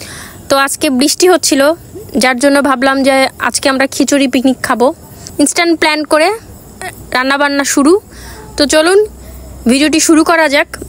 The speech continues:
আমরা খিচুড়ির সাথে কি কি রান্না করলাম সেটাই আপনাদের সাথে শেয়ার করব। এখানে আমি হচ্ছে চাল ডাল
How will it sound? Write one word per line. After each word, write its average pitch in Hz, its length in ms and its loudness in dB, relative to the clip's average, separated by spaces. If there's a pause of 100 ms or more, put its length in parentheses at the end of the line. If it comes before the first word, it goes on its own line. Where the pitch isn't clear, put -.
(120)
আমরা 254 300 0 (100)
খিচুড়ির 320 380 2
সাথে 349 340 2
কি 311 180 2
কি 339 140 0
রান্না 311 280 0
করলাম 294 400 2 (300)
সেটাই 277 300 0
আপনাদের 285 280 0
সাথে 277 200 -2
শেয়ার 262 260 0
করব। 254 360 0 (680)
এখানে 320 280 0
আমি 330 240 0
হচ্ছে 330 300 0 (100)
চাল 285 360 0
ডাল 269 300 2